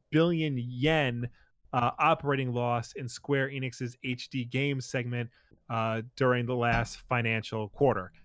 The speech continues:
Seven billion yen is roughly the equivalent of sixty-seven million dollars U S. Company president Yusuke Matsud-,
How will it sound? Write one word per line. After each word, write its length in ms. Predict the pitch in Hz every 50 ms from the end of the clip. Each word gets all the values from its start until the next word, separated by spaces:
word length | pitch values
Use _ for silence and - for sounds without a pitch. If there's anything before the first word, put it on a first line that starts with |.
| - _
Seven 340 | - - - 175 175 185 185
billion 400 | 165 180 180 175 170 165 151 135
yen 400 | 131 139 139 143 143 143 139 143 -
is 260 | 165 139 123 117 120
roughly 400 | 113 131 135 135 - 147 139 131
the 120 | 127 127 123
equivalent 520 | 123 127 - 123 120 123 120 117 113 - - -
of 320 | 123 117 113 113 113 117
sixty-seven 920 | - - - - 139 - - - 131 - 147 135 127 131 123 117 113 113 117 123
million 380 | 127 139 135 131 127 120 120
dollars 400 | 120 113 117 113 110 107 104 104
U 180 | 104 104 98 95
S. 300 | - - - - - - _ _ _ _ _ _ _ _ _ _ _ _ _ _ _ _ _ _ _ _ _ _ _ _ _
Company 320 | - 170 170 156 180 180
president 600 | 165 - - 170 170 143 156 165 160 160 160 165 -
Yusuke 880 | 311 151 131 135 135 - - 175 156 139 - 156 151 147 147 143 139 151 -
Matsud-, 600 | - 127 131 127 123 - - - 165 170 170 165